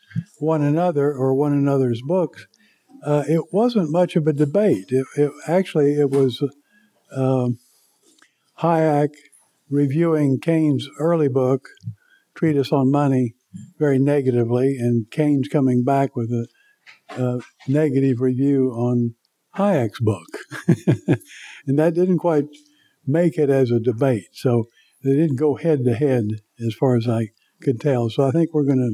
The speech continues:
do that this time. And just to give you a clue so you know what to look for, uh, ultimately we're going to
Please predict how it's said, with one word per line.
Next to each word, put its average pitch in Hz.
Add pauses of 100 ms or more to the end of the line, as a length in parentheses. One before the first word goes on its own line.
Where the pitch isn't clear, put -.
do 151
that 110
this 107
time. 101 (500)
And 135
just 170
to 135 (300)
give 165
you 151
a 135
clue 190
so 160
you 139
know 151
what 143
to 139
look 180
for, 113 (580)
uh, 135
ultimately 151
we're 139
going 139
to 123